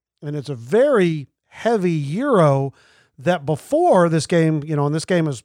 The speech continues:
long before ten d-, years ago, but the new version was in within the past ten years.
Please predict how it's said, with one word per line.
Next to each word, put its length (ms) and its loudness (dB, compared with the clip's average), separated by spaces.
long 600 0
before 320 -2
ten 280 0
d-, 100 -2
years 420 -2
ago, 200 0
but 160 -8
the 80 -8
new 260 0
version 420 0
was 200 -6
in 200 -4
within 280 -8
the 40 -8
past 280 -2
ten 120 -2
years. 220 -6